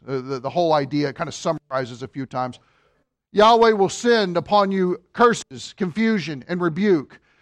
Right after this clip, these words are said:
in all you undertake to do until you are destroyed and until you perish quickly on account of the," what does it say? "Evil of your deeds, because you have forsaken me. Yahweh will make the pestilence cling to you until he has consumed you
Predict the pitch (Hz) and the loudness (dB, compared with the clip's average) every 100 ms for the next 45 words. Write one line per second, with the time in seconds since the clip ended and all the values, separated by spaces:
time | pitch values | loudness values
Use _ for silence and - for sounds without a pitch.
0 | _ 185 190 226 247 240 240 233 214 233 | _ 2 4 6 6 4 2 2 2 2
1 | 214 208 190 202 156 127 - - 196 247 | 0 -2 4 4 4 -2 -10 -6 -2 4
2 | 262 247 247 240 233 208 - 247 247 262 | 4 4 4 4 2 -2 -4 2 4 4
3 | 269 - 185 185 151 277 285 277 247 262 | 2 -4 -2 -2 0 2 2 0 4 4
4 | 254 - 247 214 180 165 - - 202 202 | 2 0 2 2 2 -2 -4 -2 0 2
5 | - 269 285 277 220 233 202 214 202 175 | 0 4 4 4 4 4 6 6 6 4
6 | 190 202 220 262 254 147 - _ _ _ | 0 0 -4 0 0 -2 -8 _ _ _
7 | _ _ _ - 269 330 339 370 294 269 | _ _ _ -2 4 4 6 6 6 6
8 | 240 269 262 208 320 269 214 175 - _ | 6 6 6 4 2 2 0 -4 -12 _
9 | 214 208 247 208 240 233 226 202 - - | 0 4 4 4 4 4 2 -2 -4 2
10 | 294 339 220 160 139 123 107 _ _ _ | 4 4 -2 -6 -6 -10 -18 _ _ _
11 | _ - 196 254 294 285 277 247 220 240 | _ -2 6 8 8 8 6 4 4 4
12 | 277 - 202 - 294 - 226 202 - - | 2 -2 -2 2 2 2 0 0 -2 -2
13 | 262 320 302 254 240 226 220 190 185 233 | 0 2 0 0 0 0 2 0 2 2
14 | 220 226 208 - 185 160 - 269 247 175 | 2 2 2 0 -6 -8 -4 -2 -2 0
15 | 170 165 | 2 2